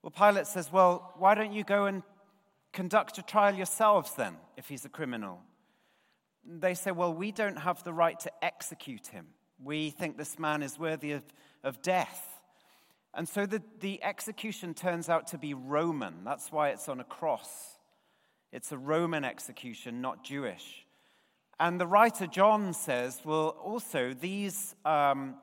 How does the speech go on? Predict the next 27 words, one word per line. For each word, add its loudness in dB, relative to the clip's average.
this -4
thing -4
happened, -2
the, -12
the -14
Roman 0
execution, -10
to 0
make -6
Jesus' -8
words -2
come -4
true." -8
What -2
words? -4
Well, -6
Jesus -4
himself 2
had -4
said, 2
do -6
you 0
remember, 0
to -6
Nicodemus -6
on -4
that 0